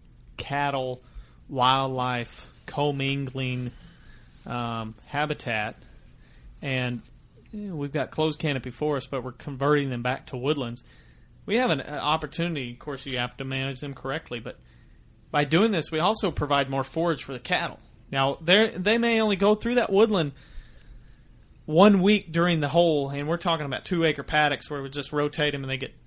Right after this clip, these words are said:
they get two acres one day and another two acres the next. That's more forage for the cattle.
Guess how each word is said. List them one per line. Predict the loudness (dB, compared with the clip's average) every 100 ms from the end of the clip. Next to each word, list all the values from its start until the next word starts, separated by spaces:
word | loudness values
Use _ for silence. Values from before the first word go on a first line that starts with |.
| -10
they | -6 -6
get | -4
two | -2 2
acres | 0 -2 -6
one | -4 -2
day | 0 0
and | 0 -4 -10 -12
another | -6 -2 -2
two | -4 -4
acres | -4 -4 -10
the | -8
next. | -8 -10 -18 -20 0
That's | 0 4
more | 4
forage | 6 6 4 2
for | -4
the | 0
cattle. | 0 0 -4